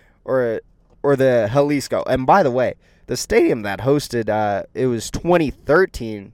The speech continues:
no, twenty seventeen, sorry, in Mexico. That ballpark,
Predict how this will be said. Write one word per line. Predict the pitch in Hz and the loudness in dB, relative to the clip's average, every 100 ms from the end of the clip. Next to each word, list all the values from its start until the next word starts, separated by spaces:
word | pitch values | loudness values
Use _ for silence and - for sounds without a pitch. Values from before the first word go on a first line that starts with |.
| - | 0
no, | 170 135 92 - _ _ | 4 4 2 -4 _ _
twenty | _ 170 175 160 | _ -2 -2 -2
seventeen, | 143 190 170 123 101 92 | 2 6 6 2 -12 -12
sorry, | - 101 82 - _ _ _ _ _ _ _ - | -4 -4 -4 -12 _ _ _ _ _ _ _ -6
in | 139 | -2
Mexico. | 131 127 - 127 110 98 - _ _ _ _ _ _ _ _ _ _ _ - | -2 -4 -4 -4 -4 -6 -16 _ _ _ _ _ _ _ _ _ _ _ 0
That | - 370 - 131 | 4 4 2 -2
ballpark, | 135 160 - - 98 | 4 6 6 4 0